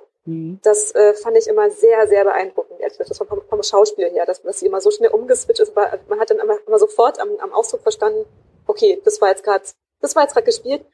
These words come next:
Speaker 2: Und eigentlich ist sie total berechnet, total kühl und total, ähm, ja, die ganze Zeit noch wie eine Vor-, Vorteil bedacht. Und das war eigentlich grad keine echte Emotion, die sie uns da gezeigt hat. Und das ist natürlich auch wieder so ein bisschen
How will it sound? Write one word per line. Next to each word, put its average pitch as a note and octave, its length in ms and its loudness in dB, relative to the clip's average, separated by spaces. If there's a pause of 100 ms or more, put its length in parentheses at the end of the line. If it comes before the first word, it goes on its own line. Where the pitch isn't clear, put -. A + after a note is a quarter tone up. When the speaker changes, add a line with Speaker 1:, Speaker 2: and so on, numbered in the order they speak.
(200)
Speaker 2:
Und A3+ 180 2
eigentlich C4 520 0
ist - 180 -2
sie A#3+ 80 -12
total A3 320 2
berechnet, A4 340 2
total G#4+ 260 0 (160)
kühl A#3 380 4
und - 100 -6
total, G3 560 -2 (640)
ähm, G3 440 0
ja, F3 340 2
die - 40 -4
ganze G#3 160 -2
Zeit G3 240 2
noch G3+ 160 0
wie F#4+ 100 0
eine F#3 200 -2
Vor-, G#3 160 0 (220)
Vorteil G3+ 260 2
bedacht. F#3 280 -2
Und F#3+ 60 -12
das F#3+ 160 -6
war F3+ 80 2
eigentlich - 220 -6
grad - 180 -6
keine - 220 -4
echte - 200 -2
Emotion, F#3+ 440 0
die F#3 60 -8
sie - 80 -6
uns F3+ 80 -10
da E3+ 80 2
gezeigt - 360 -8
hat. F3+ 140 -10
Und F3+ 100 -12
das G#4+ 60 4
ist - 40 2
natürlich - 200 -2
auch - 60 0
wieder G#3 100 4
so G3+ 80 -2
ein - 40 -18
bisschen F#3+ 260 -4